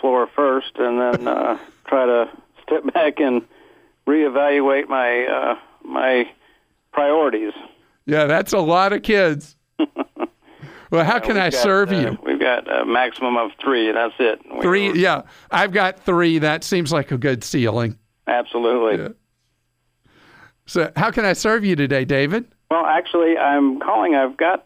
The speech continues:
Speaker 1: uh, cable, uh, uh, basic cable, and, uh, in addition to that, I have internet and, uh, landline in the package. We also have, uh, Amazon and Netflix, so, uh, movies aren't an issue, but I'm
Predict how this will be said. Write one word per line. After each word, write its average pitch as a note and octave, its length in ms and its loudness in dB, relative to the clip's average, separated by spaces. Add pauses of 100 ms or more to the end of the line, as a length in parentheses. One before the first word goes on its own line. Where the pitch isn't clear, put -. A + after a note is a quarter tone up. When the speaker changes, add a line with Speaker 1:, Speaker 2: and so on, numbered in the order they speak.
(120)
Speaker 1:
uh, B2 300 2 (220)
cable, B2+ 580 0
uh, - 40 -10
uh, A2+ 720 -2 (180)
basic C#3+ 400 -2
cable, A#2+ 500 0
and, A2+ 380 -2
uh, A2+ 200 -2
in A#2 180 0
addition B2+ 380 -2
to A2+ 100 -4
that, G#2+ 300 0 (120)
I G#2 140 -2
have A2 280 -2
internet B2+ 540 0 (100)
and, A2 460 0
uh, A2 240 0
landline A#2 880 0
in A#2 200 0
the G#2+ 60 0
package. A2+ 640 -2 (240)
We A#2 160 2
also A#2+ 320 0
have, A2 400 2 (160)
uh, A#2+ 200 -4
Amazon A2+ 800 0
and A2 480 0
Netflix, A#2+ 500 -2 (100)
so, G#2+ 320 0 (380)
uh, - 100 -10
movies C3+ 460 0
aren't A#2 240 0
an G#2+ 100 -2
issue, A2+ 480 -2
but A2 220 -2
I'm A#2 320 -4